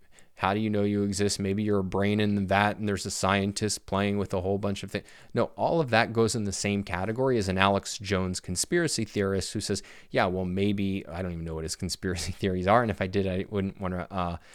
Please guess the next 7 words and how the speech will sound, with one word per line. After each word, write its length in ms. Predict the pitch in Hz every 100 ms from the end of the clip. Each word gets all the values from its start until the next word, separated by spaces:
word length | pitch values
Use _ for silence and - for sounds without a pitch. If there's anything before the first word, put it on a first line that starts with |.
| - - -
regurgitate 800 | 95 95 98 101 101 87 92 -
them 160 | 90
here. 320 | 87 127 95 - - - - - - - - - - - -
But 260 | 117 107 - -
it's 300 | 110 - - - - -
that 220 | 107 -
there's 440 | 120 110 101 95